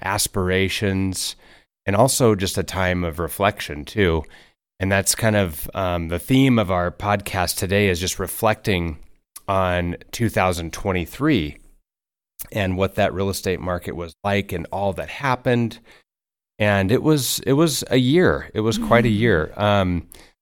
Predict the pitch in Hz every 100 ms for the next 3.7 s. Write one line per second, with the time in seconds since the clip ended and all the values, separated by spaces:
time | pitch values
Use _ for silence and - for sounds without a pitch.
0 | _ - 127 117 - - 117 147 143 120
1 | 80 - - - 101 - 120 127 107 92
2 | - 110 92 82 92 123 147 135 104 -
3 | 113 - 90 98 113 123